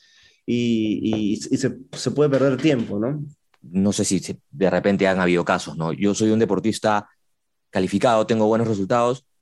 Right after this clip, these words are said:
Speaker 2: pero mi federación, por desidia, descuido, no me propone.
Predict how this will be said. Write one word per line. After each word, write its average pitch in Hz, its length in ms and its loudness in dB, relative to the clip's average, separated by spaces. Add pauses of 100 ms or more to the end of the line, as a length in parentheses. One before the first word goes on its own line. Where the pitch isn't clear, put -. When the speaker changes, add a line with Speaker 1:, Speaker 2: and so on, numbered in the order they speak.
(300)
Speaker 2:
pero 110 200 2
mi 110 120 0
federación, 113 720 0 (420)
por 90 180 -4
desidia, 107 760 2
descuido, 98 1080 2
no 113 200 0
me 127 120 2
propone. 90 420 -2